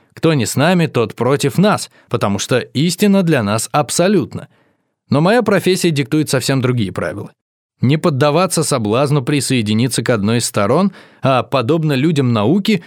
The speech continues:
стремиться следовать фактам. Это в идеале. Не стану отрицать, что в реальной жизни это удается лишь отчасти. Опыт прожитых лет, давление окружающей среды и многие другие обстоятельства в какой-то мере неизбежно искажают картину восприятия.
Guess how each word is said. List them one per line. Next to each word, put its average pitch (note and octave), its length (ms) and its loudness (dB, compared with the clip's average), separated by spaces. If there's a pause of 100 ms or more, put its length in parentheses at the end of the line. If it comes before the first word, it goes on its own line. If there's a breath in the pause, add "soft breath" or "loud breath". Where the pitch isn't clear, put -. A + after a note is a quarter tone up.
стремиться D#3+ 640 0
следовать B2 560 -2
фактам. - 600 -4 (360)
Это A#2+ 220 0
в B2 80 0
идеале. B2+ 420 0 (400)
Не E3 120 2
стану B3 300 2
отрицать, D#3+ 440 0
что D#3 140 0
в C3 60 0
реальной C#3+ 340 2
жизни D3 320 0
это B2+ 120 -2
удается A2+ 480 0
лишь B2 320 -2
отчасти. - 800 -4 (500 soft breath)
Опыт D#3 300 0
прожитых C3 500 -2
лет, F3 360 -2 (240)
давление C3+ 500 0
окружающей A2+ 580 -2
среды D3 540 0 (180 loud breath)
и C#3 160 2
многие F#3 400 2
другие D#3+ 520 2
обстоятельства D3 840 0
в - 60 -12
какой-то F3+ 360 0
мере F3+ 320 2
неизбежно E3 800 2
искажают C3+ 680 0
картину C3 520 -2
восприятия. A2+ 840 -2